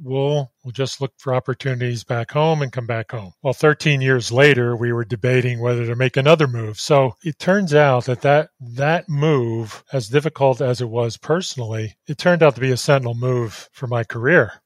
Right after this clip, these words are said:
and our lives, you know, in making our lives together. So it's one of those things that you, you, when you talk to young people who get very set and very comfortable with what they're doing, you can't bypass opportunities, uh,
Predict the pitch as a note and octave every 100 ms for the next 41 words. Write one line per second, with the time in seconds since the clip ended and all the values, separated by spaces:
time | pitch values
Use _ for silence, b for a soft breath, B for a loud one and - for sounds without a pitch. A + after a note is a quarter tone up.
0 | - C3 B2 B2 A2+ C#3+ B2+ A#2+ A2+ -
1 | - - C3+ B2 A#2 A#2 A#2 C3 C3 A#2+
2 | A#2 A2+ A#2 A#2 A#2 - B2+ B2 C#3 A#2+
3 | A2 - B2+ B2 - b D#3 - G3+ G3+
4 | E3+ - D#3 C#3 C3 B2 B2 G3+ G#3 F3+
5 | C#4 D#3 C3 B2 - D#3+ - C3+ C#3 C3+
6 | D3 B2+ C3+ A#2+ A2 A#2 G2+ A#2 - C#3
7 | C3 B2 - C3 C3+ A#2+ B2 A#2+ - D3+
8 | - A#2 A#2+ A#2 - b C3+ - C3+ A#2
9 | G2+ C3 C3 A#2 F#2+ b C3+ A#2 - -
10 | F#3 E3 D3 C#3+ - C3 B2 C3 B2 B2
11 | - C3 A#2 A#2 A2 A2 A2 - A#2+ A2+
12 | A2